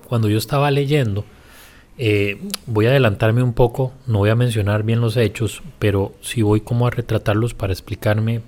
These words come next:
por qué te estoy diciendo esto. Vi que conforme uno avanza en la parashá, habían cosas que estaban pasando que se salían de línea y a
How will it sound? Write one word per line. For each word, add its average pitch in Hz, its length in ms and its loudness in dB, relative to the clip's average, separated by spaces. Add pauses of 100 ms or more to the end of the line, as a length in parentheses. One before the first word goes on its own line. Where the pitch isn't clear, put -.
por - 120 -8
qué 120 120 -6
te - 80 -10
estoy - 180 -4
diciendo 104 440 -2
esto. - 320 -4 (920)
Vi 147 600 0
que 139 300 2
conforme 104 680 0
uno 123 280 2
avanza 135 220 2
en 143 60 -2
la 139 100 -4
parashá, 135 500 0
habían 117 320 0
cosas 139 420 0
que - 120 -6
estaban 120 320 0
pasando 127 480 -2
que 110 100 -2
se 92 80 -8
salían 113 400 -2
de 127 120 2
línea 123 440 -2 (600)
y 110 180 0
a 95 720 -2